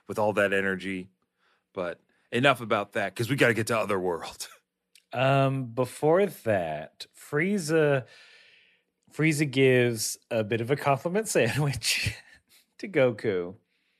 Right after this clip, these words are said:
Speaker 2: Uh, they take one of their famous breaks after teleporting for, like, two seconds. Um, and Frieza's like, Frieza, he's like, "I have to praise you.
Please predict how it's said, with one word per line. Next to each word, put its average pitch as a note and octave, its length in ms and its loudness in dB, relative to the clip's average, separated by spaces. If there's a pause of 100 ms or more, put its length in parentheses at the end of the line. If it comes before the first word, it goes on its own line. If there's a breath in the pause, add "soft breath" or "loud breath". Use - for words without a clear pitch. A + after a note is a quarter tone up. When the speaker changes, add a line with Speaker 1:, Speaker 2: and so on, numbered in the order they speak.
(340)
Speaker 2:
Uh, G2+ 220 -2
they G2+ 160 -2
take A2+ 300 -2
one A2+ 120 0
of G#2+ 80 -2
their G#2 140 2
famous A2+ 440 -2
breaks G2 560 -4
after G2 300 -6
teleporting F#2 640 -6
for, - 100 -10
like, G#2+ 180 -8
two C#3 140 -8
seconds. A#2 680 -10 (960)
Um, F2+ 280 -10
and F#2+ 160 -12
Frieza's G2 440 -6
like, F2+ 340 -8 (600)
Frieza, F3+ 720 4
he's C3+ 220 -6
like, A2+ 240 -2
"I G#2+ 60 -6
have G#2+ 260 -6
to D3 520 -2 (420 soft breath)
praise F3 500 2
you. E3+ 560 -2